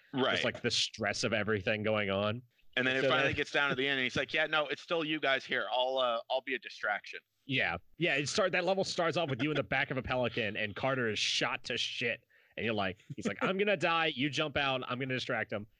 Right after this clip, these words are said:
Speaker 2: And then later, the Scarab comes back, and Carter comes back on the radio, and it's like, "Okay, what
Speaker 1: "Hey,
Speaker 2: does he
Speaker 1: I'm
Speaker 2: say?"
Speaker 1: still here."
Speaker 2: Yeah, he's like, "How about that dis-," he's like, "How about that distraction, boys?" And slams into the Scarab and takes it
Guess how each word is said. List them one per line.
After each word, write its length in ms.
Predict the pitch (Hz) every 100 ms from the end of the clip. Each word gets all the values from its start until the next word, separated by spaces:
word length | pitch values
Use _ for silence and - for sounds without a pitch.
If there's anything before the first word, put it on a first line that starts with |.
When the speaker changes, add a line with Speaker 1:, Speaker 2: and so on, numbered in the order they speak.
| _ -
Speaker 2:
And 100 | 139
then 120 | 151
later, 420 | 139 143 147 147
the 100 | 123
Scarab 380 | 127 - 131 127
comes 260 | 131 117 101
back, 300 | 113 107 -
and 140 | 120 113
Carter 280 | - 123 117
comes 240 | 123 117
back 200 | 120 110
on 80 | 113
the 80 | 107
radio, 460 | 101 101 101 98
and 100 | 95
it's 80 | 95
like, 280 | 110 101 95 _ - - - -
"Okay, 160 | 135 160
what 80 |
Speaker 1:
"Hey, 120 | 269 233
Speaker 2:
does 80 | -
he 60 |
Speaker 1:
I'm 100 | 180
Speaker 2:
say?" 100 | 262
Speaker 1:
still 140 | 147 226
here." 360 | 285 277 247 262 _ - - - -
Speaker 2:
Yeah, 260 | 170 131 104 -
he's 100 | 160
like, 120 | 160 147
"How 120 | 180
about 160 | 196
that 140 | 202 143
dis-," 160 | 151 135
he's 200 | - 220
like, 120 | 214
"How 120 | 175
about 180 | 196 196
that 160 | 190 175
distraction, 480 | 151 190 185 156
boys?" 360 | 127 127 131 120
And 120 | 127 110
slams 640 | - - 170 160 156 151
into 160 | 143 139
the 120 | 123
Scarab 400 | 123 127 123 120
and 100 | 113
takes 240 | - 127
it 80 | 135